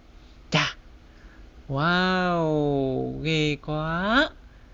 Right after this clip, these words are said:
Các bạn chơi cẩn thận nha, không con khủng long màu xanh nó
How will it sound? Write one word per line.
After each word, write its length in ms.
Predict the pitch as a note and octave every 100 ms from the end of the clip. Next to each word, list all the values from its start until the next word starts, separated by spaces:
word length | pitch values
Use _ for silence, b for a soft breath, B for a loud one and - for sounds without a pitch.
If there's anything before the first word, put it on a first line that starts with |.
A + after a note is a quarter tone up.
| B B - - -
Các 120 | F#3+
bạn 260 | F3 D#3+
chơi 200 | E3+ F#3
cẩn 240 | F#3 E3 D#3
thận 300 | D#3+ C#3+ C#3+
nha, 640 | D3 D#3+ F#3 G3 F#3+ D#3 -
không 200 | E3+ F3
con 160 | F3+
khủng 220 | F3 D3
long 380 | C#3 D3 E3+ F3
màu 280 | D3+ C#3 C#3
xanh 460 | B2+ - F3 F3 F#3
nó 160 | F#3+